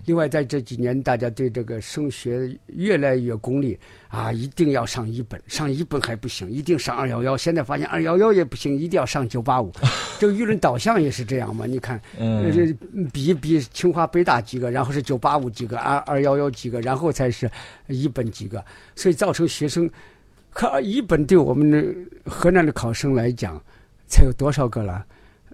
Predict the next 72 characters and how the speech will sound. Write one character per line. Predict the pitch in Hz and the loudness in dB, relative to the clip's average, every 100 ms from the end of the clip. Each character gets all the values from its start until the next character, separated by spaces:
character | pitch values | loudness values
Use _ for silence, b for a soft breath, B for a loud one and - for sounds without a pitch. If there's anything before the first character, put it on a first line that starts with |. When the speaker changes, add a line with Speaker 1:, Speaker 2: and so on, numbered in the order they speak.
| - | -4
Speaker 1:
才 | - 185 | 4 4
有 | |
百 | 143 196 | 6 4
分 | 185 190 | 4 2
之， | 180 165 160 - 370 302 | 4 4 2 -8 -20 -2
在 | 185 | 4
我， | 156 139 | 4 4
对 | 185 | 4
我 | 160 | 4
们 | 147 | 2
河 | - | 2
南 | 170 165 - | 2 2 0
不 | - | 4
到 | 170 | 4
百 | 139 180 | 4 2
分 | 170 | 0
之 | - | -2
十。 | - - - 175 - - _ - | -4 -4 -2 -4 -4 -20 _ -12
Speaker 2:
嗯。 | 127 123 107 92 107 _ | -10 -8 -8 -10 -16 _
Speaker 1:
哎， | 143 147 | -2 0
那 | 156 | 2
九 | - 165 | 2 2
八 | 190 233 | 6 6
五 | 165 | 4
只 | 135 | 4
有 | 170 | 2
百 | 123 180 | 4 0
分 | 180 | 2
之， | 170 - - - - - - | 0 0 -2 -10 -10 -14 -2
百 | 165 | 0
分 | 170 185 | 2 -2
之 | 156 156 | 0 -2
一 | 135 208 | 0 -2
左 | 240 131 104 | -2 -4 -4
右 | 107 | -6
的 | 101 101 | -6 -8
那 | 101 110 | -6 -4
个 | 107 | -2
样 | 117 90 | -2 -4
子， | 101 - - B B - | -8 -10 -18 B B 0
大 | - | 4
家 | 190 | 4
都 | 151 226 | 6 8
要 | 254 | 10
往 | 156 143 | 8 8
那 | 151 | 4
块 | 135 | 0
挤， | 117 143 | -2 -2
这 | 135 | -2
个 | 117 | -2
升 | - 151 | -2 0
学 | 127 | 2
压 | 131 117 | 2 2
力 | 101 | 0
造 | 98 113 | -2 -2
成 | 104 117 | -2 -6
的 | 110 | -8
各 | - 165 | 0 0
种 | 131 | 0
心 | 127 - 123 | -4 -4 -2
理 | |
问 | 117 | -4
题 | 110 104 | -6 -8
出 | - | -8
现 | 123 107 | -8 -8
的 | |
可 | 107 - | -10 -10
能 | 101 | -6
性 | 110 | -6
非 | - 139 | -6 -6
常 | 92 | -6
大。 | 92 87 | -10 -14